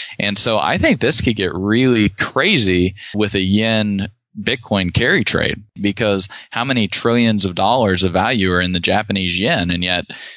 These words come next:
it's official Japanese yen central bank policy to devalue that, those trillions of dollars worth of value <laughs> in the yen. <laughs> So why would you wanna hold yen <laughs> when you could hold Bitcoin?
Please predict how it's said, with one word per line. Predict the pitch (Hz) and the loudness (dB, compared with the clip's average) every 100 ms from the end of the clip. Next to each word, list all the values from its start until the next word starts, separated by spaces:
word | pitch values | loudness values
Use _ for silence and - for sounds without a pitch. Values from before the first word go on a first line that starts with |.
| - - | -14 -6
it's | 104 - - _ - | -2 -2 -4 _ -8
official | 95 123 127 147 127 113 107 92 - | -4 -2 0 2 2 2 0 -4 -6
Japanese | - 101 - 120 117 107 98 | -2 0 0 2 2 2 0
yen | 110 123 113 | 0 -2 0
central | 117 120 123 | 0 0 0
bank | 107 117 117 | 0 -2 0
policy | 113 156 104 95 95 | 2 2 2 2 0
to | 101 98 | -2 -2
devalue | 104 98 113 151 90 85 82 - - - - | -2 0 0 2 0 0 -4 -8 -20 -20 -8
that, | - 117 107 | -2 -2 -2
those | 110 110 | -2 -2
trillions | - 123 120 113 113 | 0 0 0 0 0
of | |
dollars | 107 113 113 | 2 2 2
worth | 113 110 | 0 0
of | 107 | 0
value | 123 127 - 110 - | 0 -2 -4 -8 -12
<laughs> | - | -6
in | 110 | -2
the | 107 | 0
yen. | 113 92 - | 0 -2 -2
<laughs> | - 170 175 - - - - 185 | -4 -4 -4 -4 -4 -2 0 2
So | - 143 120 | 2 2 2
why | 110 117 | 2 2
would | 143 120 | 0 0
you | 123 | 0
wanna | 120 123 120 | 2 0 2
hold | 131 127 | 0 0
yen | 139 180 98 - - 180 175 | 0 0 0 0 0 0 0
<laughs> | 170 143 147 | 0 -2 -4
when | 123 120 113 | -2 -2 0
you | 117 | 0
could | 120 | 0
hold | 127 123 | 0 0
Bitcoin? | 143 - 107 104 104 | -2 -2 -2 -2 -8